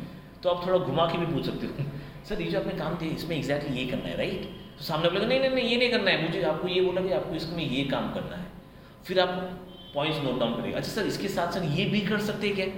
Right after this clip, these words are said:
दूसरा क्वेश्चन आ गया इसके अंदर, सेकंड क्वेश्चन का आपने आंसर ले लिया। "और सर, अगर ये आपने कर रहा हो, एक काम करो सर, आपको मैं पहले ड्राफ्ट बना के आपको बताता हूँ, आप मुझे बोलो कि मैं सही काम कर रहा हूँ कि नहीं, because मुझे गलती नहीं करना है, इसलिए तो इधर बार बार आ रहा हूँ, आपको परेशान करो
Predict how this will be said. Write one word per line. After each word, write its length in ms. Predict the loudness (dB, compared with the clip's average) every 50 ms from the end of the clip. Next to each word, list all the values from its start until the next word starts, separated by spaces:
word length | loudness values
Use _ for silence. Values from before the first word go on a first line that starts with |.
| -8 -10 -12 -12 -12 -10
दूसरा 220 | -4 0 0 0
क्वेश्चन 320 | 0 0 -2 -2 -2 -4 -4
आ 60 | -4
गया 140 | -6 -6 -8
इसके 160 | -8 -10 -12
अंदर, 160 | -14 -14 -16 -16 -16 -18 -18 -20 -20 -20 -20 -20 -20 -20 -20 -14 -8
सेकंड 320 | -4 -2 -2 0 0 0
क्वेश्चन 280 | 0 0 0 0 2 2
का 60 | 2
आपने 220 | 2 2 2 0 0
आंसर 220 | 0 0 -2 -2
ले 120 | -2 -2
लिया। 240 | -2 -4 -6 -8 -10 -12 -10 -4 -2
"और 80 | -2
सर, 140 | 0 2 2
अगर 200 | 2 2 2 2
ये 140 | 2 4 4
आपने 260 | 2 2 2 -2 -2
कर 200 | -2 0 2 2
रहा 100 | 2 2
हो, 80 | 2 0
एक 140 | 0 0 0
काम 140 | 0 0
करो 120 | 0 0 -2
सर, 120 | 0 0
आपको 220 | 0 0 0 -2 -2
मैं 120 | -2 -2
पहले 160 | -2 0 0
ड्राफ्ट 360 | 0 2 2 0 0 0 0
बना 160 | 0 2 2 2
के 100 | 0 0
आपको 160 | 0 0 0
बताता 380 | 0 0 0 0 0 0 0
हूँ, 180 | 0 -2 -4 -2
आप 180 | -2 -2 0 0
मुझे 160 | 2 4 4
बोलो 200 | 4 4 2 2
कि 60 | 0
मैं 80 | 0 0
सही 220 | 0 0 -2 0
काम 200 | 0 0 0 0
कर 80 | 0 0
रहा 100 | 0 0
हूँ 80 | -2
कि 40 | -2
नहीं, 120 | -6 -6 -8 -10 -12 -14 -16 -18 -20 -16 -10 -6
because 200 | -2 0 2 4
मुझे 140 | 4 4 4
गलती 260 | 6 4 4 4 4
नहीं 140 | 4 4 4
करना 180 | 4 2 2
है, 240 | 0 -2 -4 -6 -8 -10 -12 -14 -16 -16 -14 -12
इसलिए 220 | -10 -6 -4 0 2
तो 60 | 4
इधर 160 | 4 4 4
बार 200 | 6 6 6 6
बार 160 | 6 4 4
आ 80 | 4 2
रहा 100 | 2 0
हूँ, 280 | -2 -4 -4 -6 -4 -4
आपको 200 | -4 -2 -2 0
परेशान 340 | 2 2 2 2 0 0
करो 140 | 0 -2 -2